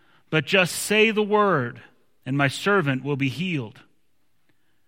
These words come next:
For I am also a man under authority, with soldiers under me, and I say to this one, "Go," and he goes,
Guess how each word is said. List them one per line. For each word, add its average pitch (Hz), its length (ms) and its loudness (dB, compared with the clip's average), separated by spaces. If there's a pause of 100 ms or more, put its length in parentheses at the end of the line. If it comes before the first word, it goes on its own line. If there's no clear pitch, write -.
(220)
For - 180 -2
I 196 220 6
am 214 100 4
also 202 380 4
a 165 60 2
man 175 280 2
under 175 300 4
authority, 165 580 0
with 139 140 -2
soldiers 180 540 0
under 180 280 2
me, 180 460 0 (240)
and 160 140 2
I 165 80 6
say 202 320 4
to 190 80 2
this 202 260 4
one, 160 200 0
"Go," 185 360 2
and 143 80 2
he 147 120 0
goes, 156 440 2